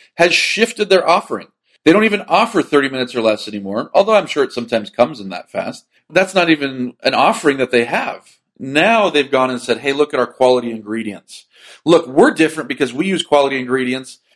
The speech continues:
Pizza Hut doesn't, Papa John's doesn't, you know, whatever. We're different because, look, we've got these old Italian recipes and these guys don't, and it means it tastes better, and it means blah, blah, blah, whatever." And so these guys are, you know,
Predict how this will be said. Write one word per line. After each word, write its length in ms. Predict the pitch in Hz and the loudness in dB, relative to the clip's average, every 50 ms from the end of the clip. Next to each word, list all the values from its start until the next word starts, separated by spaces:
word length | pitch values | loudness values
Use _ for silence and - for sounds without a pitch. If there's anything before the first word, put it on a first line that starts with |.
| _ | _
Pizza 280 | - 151 165 156 147 135 | -2 0 0 0 0 -2
Hut 200 | - 135 135 - | -2 -4 -2 0
doesn't, 360 | 139 143 135 123 123 107 107 | 2 0 2 0 -4 -8 -4
Papa 260 | - 139 143 - 135 | -2 -2 -2 -2 -4
John's 300 | 123 131 131 127 120 113 | -4 -4 -4 -4 -4 -6
doesn't, 420 | - - 120 131 123 117 113 104 _ | -4 -2 -2 -2 -2 -4 -10 -18 _
you 140 | _ 123 120 | _ -14 -12
know, 40 | 101 | -4
whatever. 440 | 98 123 135 143 127 - 87 - _ _ _ _ _ _ _ - | 0 2 2 2 2 0 -4 -14 _ _ _ _ _ _ _ 2
We're 200 | 139 170 226 240 | 6 6 6 6
different 320 | - 160 165 165 170 151 | 6 2 0 0 -2 -6
because, 260 | 131 147 - 156 131 131 | -6 -2 -2 -2 0 0
look, 160 | 151 147 - | 0 0 0
we've 140 | 147 139 143 | -2 -2 0
got 160 | 151 139 - | -2 -2 -2
these 160 | 131 117 - - | -4 -10 -6 0
old 540 | 135 139 143 143 143 139 139 131 127 123 _ _ _ _ _ - | 2 4 6 6 4 2 0 -4 -10 -16 _ _ _ _ _ -12
Italian 520 | - 98 - - - 135 143 139 131 123 123 | -8 -8 -6 -2 -2 0 0 0 -2 -2 -2
recipes 560 | 127 135 135 - 127 113 - 110 107 98 98 | -2 -2 -2 -4 -8 -12 -10 -10 -10 -8 -6
and 80 | 110 | -6
these 140 | 120 135 135 | -6 -6 -4
guys 260 | 131 135 127 123 113 | -2 0 0 0 -2
don't, 300 | - - 131 131 127 120 - | 0 0 0 0 0 -2 -6
and 100 | 113 117 | -8 -8
it 100 | 120 123 | -4 -2
means 200 | 123 123 117 117 | -2 -2 -2 -4
it 100 | 117 - | -8 -4
tastes 260 | - 120 117 113 - | 0 0 0 0 0
better, 260 | - 107 104 98 98 | 0 0 0 0 0
and 120 | - 98 104 | -4 -6 -6
it 80 | - | -6
means 240 | 107 110 113 110 101 | -6 -6 -6 -6 -8
blah, 340 | - _ _ - 104 110 110 | -14 _ _ -2 0 0 0
blah, 100 | 107 101 | 0 -4
blah, 220 | 95 98 85 - _ | -6 -8 -8 -10 _
whatever." 340 | - 107 104 95 85 - _ _ _ _ _ | -8 -8 -8 -8 -8 -12 _ _ _ _ _
And 180 | - 135 135 127 | -2 -2 0 0
so 520 | - - 170 165 156 151 151 135 - _ _ _ _ _ | 0 2 2 4 4 4 2 0 -4 _ _ _ _ _
these 260 | 135 131 175 196 190 | -6 -4 -4 -4 -2
guys 280 | - 196 190 185 170 156 | 0 2 2 2 2 0
are, 240 | 160 147 143 - - - | 0 -2 -2 -4 -6 -4
you 100 | 170 160 | -2 0
know, 320 | 135 113 104 107 113 - | 0 0 -2 -4 -8 -14